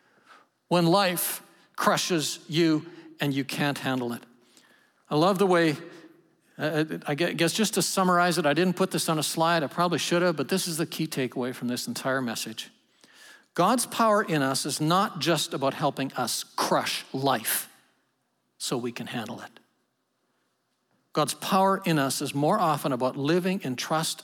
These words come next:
and hope even when life crushes us. I love that song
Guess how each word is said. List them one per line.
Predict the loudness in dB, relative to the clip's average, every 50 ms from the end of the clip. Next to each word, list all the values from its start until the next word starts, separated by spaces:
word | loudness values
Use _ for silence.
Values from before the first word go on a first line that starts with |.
| -8
and | -8 -8 -8 -6
hope | -4 -4 -4 -4 -4 -8 -8 -4
even | -2 -2 -2 -2 -2 -2
when | -2 -2 -2 -2
life | -2 -2 -4 -6 -8 -10
crushes | -12 -10 -10 -8 -8 -8 -8 -8 -8 -10 -8 -8
us. | -8 -8 -6 -6 -6 -6 -4 -6 -6 -8 -12 -16 _ _ _ _ _ _ _ _ _ _ _ _ _ _ _ _ _ _ _ _ _ _ _ _ _ _ _ _ _ _ _ _ _ _ _ _ _ _ _ _ _ _ _ _ _ _ _ -6
I | 0
love | 2 2 2 4
that | 2 0 0
song | -2 -4 -4 -4 -6 -8 -10